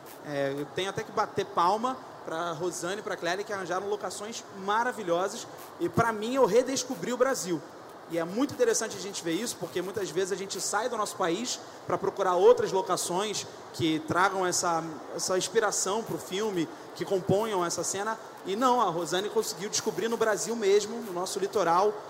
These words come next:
lugares maravilhosos, que dava gosto de você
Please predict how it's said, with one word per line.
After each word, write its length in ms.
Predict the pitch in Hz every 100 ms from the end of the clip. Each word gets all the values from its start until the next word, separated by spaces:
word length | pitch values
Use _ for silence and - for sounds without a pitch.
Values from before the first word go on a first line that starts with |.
| - - 165
lugares 440 | 151 180 196 160
maravilhosos, 880 | 175 190 208 220 202 202 185 202 165
que 120 | -
dava 260 | 175 208 214
gosto 520 | 214 170 220 233 -
de 80 | 160
você 460 | 156 165 - 175